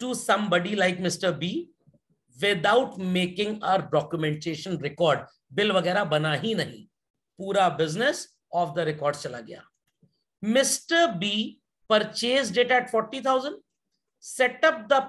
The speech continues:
plant in a room in his house only।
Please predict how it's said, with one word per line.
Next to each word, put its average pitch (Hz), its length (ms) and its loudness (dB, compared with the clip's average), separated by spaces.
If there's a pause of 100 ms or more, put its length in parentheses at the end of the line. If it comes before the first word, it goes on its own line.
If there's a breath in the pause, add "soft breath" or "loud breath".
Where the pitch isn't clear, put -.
(160)
plant 214 400 0 (340)
in 269 160 0 (220)
a 247 140 4 (120)
room 233 280 -2
in 226 160 0
his 254 120 4 (120)
house 202 280 2
only। 156 360 0